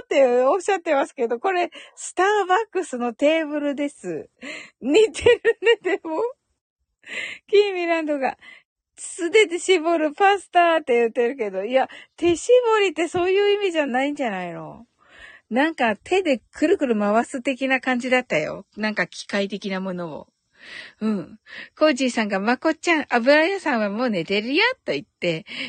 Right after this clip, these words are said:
くださってて、まこっちゃんが、「コージーさんの誕生日に食べたの？」と。そうそうそう。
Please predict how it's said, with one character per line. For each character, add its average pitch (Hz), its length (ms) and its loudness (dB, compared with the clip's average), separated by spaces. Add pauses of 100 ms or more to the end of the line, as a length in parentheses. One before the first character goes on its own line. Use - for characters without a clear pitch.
(100)
く - 80 -6
だ 196 120 4
さ 208 140 -8
っ 196 40 -8
て - 160 -12
て、 196 300 0
ま 190 160 -6
こ 233 120 0
っ 233 40 -2
ち - 140 -6
ゃ 220 80 -2
ん 214 40 -4
が、 240 240 0 (280)
「コ 320 140 4
ー 330 60 6
ジ 311 120 -4
ー 285 40 -2
さ 262 160 0
ん 233 40 2
の 220 100 0
誕 403 220 -2
生 427 220 -2
日 311 80 0
に 294 120 -2
食 320 180 0
べ 320 140 -2
た 330 140 -2
の？」 302 220 0
と。 - 240 -2 (180)
そ 440 340 4
う 370 40 -6
そ 415 220 0
う 359 40 -4
そ 349 300 2
う。 - 80 -4